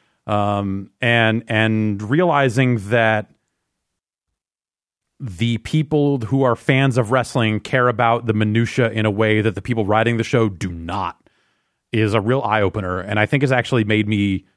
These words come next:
able to enjoy wrestling a little bit more. It's enabled me to let go of stuff, 'cause they're like, "Oh, this guy was undefeated for all this time. Why'd they have him lose here?"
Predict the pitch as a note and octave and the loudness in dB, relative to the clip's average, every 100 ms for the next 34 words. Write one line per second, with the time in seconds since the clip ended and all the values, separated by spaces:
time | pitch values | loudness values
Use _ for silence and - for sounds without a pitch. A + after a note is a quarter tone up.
0 | _ _ _ - B2 A2+ A#2 - D3 A2+ | _ _ _ -2 -2 0 -4 -2 -4 -2
1 | G#2+ G#2+ C#3+ A#2 G#2+ G#2 - D#3 C#3 C#3 | -4 0 2 2 0 -2 0 0 0 0
2 | D3 C#3+ D3+ D3 D#3 E3+ E3 C#3 C3+ C#3 | 0 0 0 0 2 0 0 -2 0 0
3 | C#3+ A#2+ A#2 - G#2+ A#2+ G#2+ A2+ A2+ G#2+ | 0 0 -2 -4 -2 -2 0 2 2 0
4 | - - G2 F#2 - _ _ _ _ - | -2 -4 -2 -4 -10 _ _ _ _ -2
5 | C#3+ C#3 - - - B3+ B3 A3+ D4 B3 | 2 2 -2 -14 -4 -2 0 0 0 2
6 | F#3 A#3 A3+ - D4+ G#3 C#3 G3+ F#3+ F#3+ | 2 2 0 0 2 0 2 2 2 0
7 | - C#4+ F3+ F3+ G#3+ G#3 A3 G#3+ G#3 G#3 | 0 0 2 0 0 0 0 0 2 2
8 | A#3+ A#3 C4 C#4+ F#3 C#3+ | 2 0 0 0 0 -2